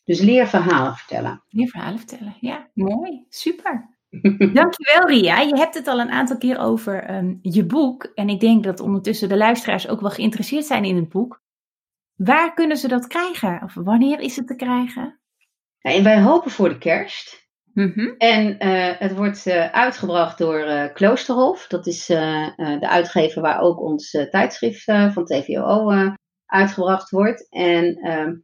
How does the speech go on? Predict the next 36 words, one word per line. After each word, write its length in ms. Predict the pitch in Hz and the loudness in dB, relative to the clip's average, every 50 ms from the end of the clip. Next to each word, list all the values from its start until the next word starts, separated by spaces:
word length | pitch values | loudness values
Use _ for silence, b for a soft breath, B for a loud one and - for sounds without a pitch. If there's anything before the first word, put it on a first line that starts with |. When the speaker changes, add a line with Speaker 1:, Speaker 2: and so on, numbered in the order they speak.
| _ - | _ -4
Speaker 1:
nou, 180 | 165 165 180 | -2 2 4
we 60 | 185 | 4
moeten 200 | 202 247 - - | 4 4 2 0
het 80 | 214 202 | -2 -2
nog 140 | 240 220 233 | -2 -2 -2
precies 380 | - 202 - - 302 294 285 | -2 -4 -2 0 0 -2 0
over 260 | - 214 208 196 196 185 | 0 0 0 0 0 0
hebben 280 | 196 202 185 180 175 | 2 2 2 2 2
wat 160 | 175 202 208 | 2 2 2
nou 160 | 214 196 180 175 | 2 2 2 0
de 80 | 170 170 | -2 -4
vorm 380 | - 208 202 196 175 156 156 151 | -2 2 2 2 2 2 0 -2
wordt. 400 | 170 202 254 330 339 - - _ _ _ | -2 0 0 -2 -4 -6 -14 _ _ _
Maar 140 | - 208 208 | -2 -2 -2
Kloosterhof, 680 | 202 254 247 262 277 - - 262 214 240 233 226 208 - _ | 0 2 2 2 2 0 0 0 2 2 2 0 -2 -8 _
eh, 260 | - 190 190 185 185 185 B B B B | -6 -4 -4 -4 -4 -6 B B B B
houdt 260 | B - 247 285 277 277 | B 2 2 4 2 2
ervan 440 | - 220 202 - 240 226 226 220 | -2 -2 0 2 2 2 2 2
om, 240 | - 208 196 190 190 | 2 2 2 4 4
eh, 80 | 185 185 | 2 0
gratis 500 | 190 - - 233 247 247 240 226 202 - | -2 -2 -2 -2 0 -2 -2 -4 -6 -6
e-boeken 460 | - 233 226 196 214 214 202 220 214 | -4 -4 -2 0 0 0 0 -2 0
uit 180 | - 190 190 190 | 0 0 0 -2
te 100 | - 175 | -2 -2
brengen. 420 | 185 175 185 175 175 175 170 170 | 0 2 2 4 4 2 2 0
En 160 | 175 170 170 | 2 2 2
als 180 | 175 175 175 - | 0 0 -4 -4
je 80 | 180 | -2
dan 220 | 175 170 165 170 170 | -2 0 0 -2 -2
toch 200 | 208 214 202 - | -4 -6 -4 -2
per 200 | - 190 185 185 | 0 0 2 2
se 140 | - - 175 | 2 0 0
een 120 | 165 170 | -2 -2
gedrukte 360 | 170 - 170 170 170 175 - | -4 -4 -4 -4 -4 -6 -6
versie 380 | - - 185 185 180 - 180 170 | -4 -2 -2 -2 -2 -2 -4 -4
wilt, 320 | 165 160 156 147 147 - | -2 -2 -2 -2 -4 -6